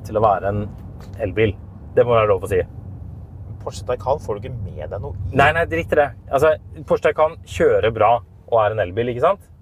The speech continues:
Speaker 1: Da gir det mening å kjøpe en Porsche Taycan og kjøre den litt aktivt.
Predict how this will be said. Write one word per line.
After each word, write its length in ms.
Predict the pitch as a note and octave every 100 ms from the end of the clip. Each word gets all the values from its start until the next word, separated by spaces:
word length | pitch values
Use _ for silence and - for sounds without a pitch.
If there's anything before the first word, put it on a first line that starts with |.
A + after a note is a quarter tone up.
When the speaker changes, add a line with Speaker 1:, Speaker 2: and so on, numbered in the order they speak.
| - - - - -
Speaker 1:
Da 300 | C3 C#3 D3+ -
gir 220 | D3 C#3+
det 60 | D3+
mening 400 | B2 G2 A#2 C3
å 80 | A#2+
kjøpe 320 | C#3+ G2+ G2+
en 80 | G2
Porsche 220 | A2+ G#2
Taycan 360 | F#2+ C3 E3 E3+ - - -
og 140 | - A#2
kjøre 300 | A2+ G#2 F2+
den 80 | G#2+
litt 140 | G#2+
aktivt. 320 | E2+ - G#2+